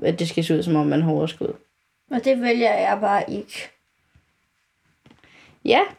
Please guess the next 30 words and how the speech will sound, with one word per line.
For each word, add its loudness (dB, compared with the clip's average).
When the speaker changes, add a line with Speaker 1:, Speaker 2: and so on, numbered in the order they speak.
Speaker 1:
det 4
kan 0
godt 4
være. 2
Ej, 4
jeg 4
tror, 2
jeg 4
synes, 0
forskellen 4
på 4
os 2
to 2
er, 4
at 0
du 6
er 8
så, 4
vores 4
humor 2
er 4
så -2
forskellig. 0
Jeg 4
snakkede 4
faktisk 6
lige 4
med 4
Emil 4
Berggren, 2